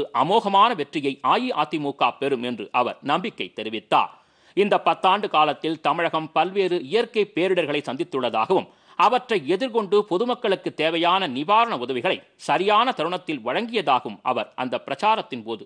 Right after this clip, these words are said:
கூறினார். இதன் காரணமாக மக்கள் அ இ அ தி மு க மீது பேரன்பு கொண்டிருப்பதாகவும், அது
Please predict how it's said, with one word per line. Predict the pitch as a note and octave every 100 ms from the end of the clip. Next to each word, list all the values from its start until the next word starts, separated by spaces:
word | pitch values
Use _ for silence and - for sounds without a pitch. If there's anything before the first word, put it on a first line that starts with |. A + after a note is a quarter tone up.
| -
கூறினார். | G#2+ A2 C#3 B2+ - _ _ _ _
இதன் | G3 G3+ E3
காரணமாக | E3 E3+ D#3+ D3 C#3+ D#3+
மக்கள் | C#3 C#3+ D3+ D3+ -
அ | E3+
இ | G#3+ G#3
அ | D#3+
தி | D#3+ D#3
மு | C#3+
க | C#3 C3
மீது | B2 C3+ D3 -
பேரன்பு | D#3+ G3 G#3+ -
கொண்டிருப்பதாகவும், | C3+ D3 C#3 B2 A2 A#2+ F#3 - _ -
அது | - G#3